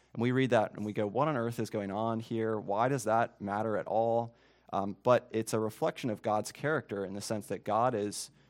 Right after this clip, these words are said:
pure, he's whole, he's one, he's without composition,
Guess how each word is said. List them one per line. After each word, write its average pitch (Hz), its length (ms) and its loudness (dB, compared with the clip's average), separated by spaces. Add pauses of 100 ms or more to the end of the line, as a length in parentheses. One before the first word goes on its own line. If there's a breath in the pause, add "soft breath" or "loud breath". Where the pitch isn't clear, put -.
pure, 120 480 0
he's 101 220 -8
whole, 123 380 -2
he's 98 200 -6
one, 107 300 -2
he's 101 320 -8 (260 soft breath)
without 117 320 4
composition, 104 920 -2